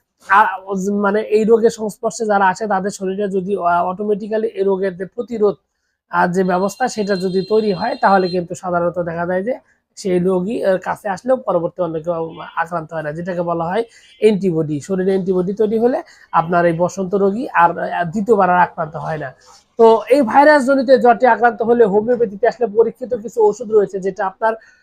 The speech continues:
আহ, খুবই সুন্দরভাবে বলা চলে যে তিন চার দিনের মধ্যে একটা সুস্থ সুন্দর সমাধান করে দেয়। আর এই বসন্তের একটা বড় ভো-, মানে ভোগান্তির একটা বিষয় হলো যে এটার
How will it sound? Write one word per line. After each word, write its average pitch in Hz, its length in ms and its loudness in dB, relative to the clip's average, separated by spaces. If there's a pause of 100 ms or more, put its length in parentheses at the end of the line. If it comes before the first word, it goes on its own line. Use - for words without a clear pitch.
আহ, 190 160 4
খুবই 302 420 2
সুন্দরভাবে 240 640 2
বলা 214 240 4
চলে 220 240 2
যে 220 140 2
তিন 226 240 -4
চার 202 240 0
দিনের 214 260 0
মধ্যে 214 300 0
একটা 185 200 -4
সুস্থ - 340 -10
সুন্দর 202 320 -6
সমাধান 190 440 -6
করে 190 200 -2
দেয়। 220 200 -2 (380)
আর 196 120 2
এই 220 60 8
বসন্তের 247 500 4
একটা 254 160 4
বড় 214 360 6
ভো-, 190 300 2
মানে 196 240 -2
ভোগান্তির 220 520 0
একটা 214 200 0
বিষয় 190 300 -6
হলো 220 180 -2
যে 226 120 -4
এটার 208 280 0